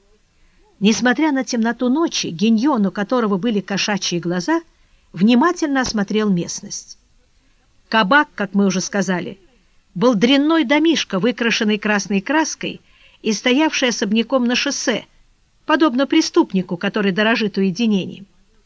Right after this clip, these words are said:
Его главная дверь выходила на дорогу, а другая, маленькая, на двор, окруженный старой стеною,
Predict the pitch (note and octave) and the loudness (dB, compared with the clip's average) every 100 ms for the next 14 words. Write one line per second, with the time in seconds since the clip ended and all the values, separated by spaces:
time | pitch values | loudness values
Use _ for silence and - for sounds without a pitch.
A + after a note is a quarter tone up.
0 | _ _ _ _ - F#3+ G3+ G#3+ A#3+ A3 | _ _ _ _ -4 0 2 2 2 4
1 | A3+ F#3 A#3 A3 A3 A3+ G3+ G#3+ G#3 G3+ | 0 2 2 2 0 -2 -2 0 0 0
2 | G3 A3 E4 A#3+ E3+ - _ _ _ _ | 2 2 2 0 -6 -12 _ _ _ _
3 | _ - G3+ F#3+ A#3 F4 F#4 G#3 A#3 G3+ | _ -2 0 0 0 2 2 2 2 2
4 | F3 D#3+ - D3+ F#3+ D#4+ A3 G#3+ G#3 G3+ | -2 -6 -10 -4 0 0 2 0 0 -2
5 | - _ _ _ _ - G#3+ A3+ B3+ C4 | -8 _ _ _ _ -2 -2 2 0 2
6 | F4+ D#4 C#4 - D4 D4 C#4 - D4+ C#4 | 0 -2 -4 -2 0 0 -2 -6 -2 0
7 | A#3+ F#3 F3+ | 0 -2 -6